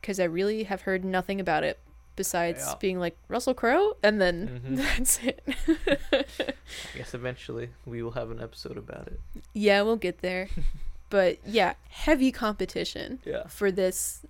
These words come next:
Speaker 1: release. Um, so that's unfortunate. Um, it might be part of Universal's Monster Universe thing.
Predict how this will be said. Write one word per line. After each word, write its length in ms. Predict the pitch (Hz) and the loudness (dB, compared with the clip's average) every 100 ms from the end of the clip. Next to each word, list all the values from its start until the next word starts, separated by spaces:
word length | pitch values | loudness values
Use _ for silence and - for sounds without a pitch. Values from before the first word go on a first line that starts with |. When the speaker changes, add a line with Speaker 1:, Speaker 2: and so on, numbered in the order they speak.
| - | -14
Speaker 1:
release. 680 | 208 196 156 156 214 - - - - - - - - - - - | -6 -4 -2 -4 -6 -10 -14 -18 -20 -20 -20 -20 -20 -20 -12 -2
Um, 540 | 196 185 170 165 160 - - - | 0 0 0 -4 -8 -12 -16 -16
so 480 | - - 196 175 156 - - - | -10 0 2 4 0 -4 -20 -6
that's 200 | - 165 | -2 -2
unfortunate. 600 | - - 240 254 262 247 - - - - - - - | -4 0 0 0 -4 -4 -8 -20 -20 -20 -20 -20 -2
Um, 340 | 214 214 214 - - | 0 2 0 -2 -2
it 260 | 262 - | -2 -2
might 760 | 214 196 208 269 339 - - - - - - | -6 -2 0 2 0 -4 -8 -10 -12 -12 -6
be 120 | 269 269 | -2 0
part 280 | - 277 | 4 4
of 100 | 277 | 4
Universal's 920 | 240 247 247 247 247 262 254 233 - - - - - | 0 0 2 2 2 0 0 -2 -8 -12 -20 -20 -8
Monster 420 | 220 226 240 240 | -2 0 0 -2
Universe 460 | 240 247 247 247 - | -2 0 -2 -2 0
thing. 320 | 254 254 | 0 -2